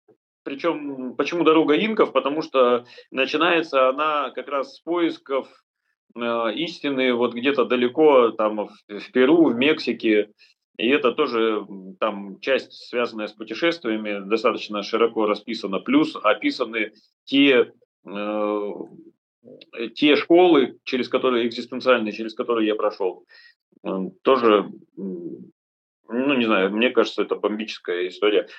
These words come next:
Вот, она тоже есть у нас на сайте, есть, э, на Литресе, в, а в ау-, ну, в аудиоформате Литрес не позволяет выложить, поэтому только у нас на сайте. А в бумажном виде, а,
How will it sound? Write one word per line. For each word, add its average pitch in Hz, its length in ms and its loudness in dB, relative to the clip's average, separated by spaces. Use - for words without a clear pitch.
Вот, 120 280 4
она 143 180 4
тоже 156 260 2
есть 135 220 -6
у 135 60 -10
нас 135 180 -4
на 139 100 -8
сайте, 185 640 -4
есть, 123 640 -4
э, 120 300 4
на 131 140 -4
Литресе, 139 760 -2
в, 110 520 -6
а 117 120 2
в 139 80 2
ау-, 151 200 4
ну, 151 220 -4
в 143 60 2
аудиоформате 143 800 -2
Литрес 123 420 -6
не 120 60 -18
позволяет 131 480 -2
выложить, 110 320 -12
поэтому 120 260 2
только 110 200 -8
у 104 40 -10
нас 104 180 -8
на 104 60 -16
сайте. - 360 -12
А 117 160 4
в 110 100 0
бумажном 156 540 2
виде, 143 640 -2
а, 107 400 -4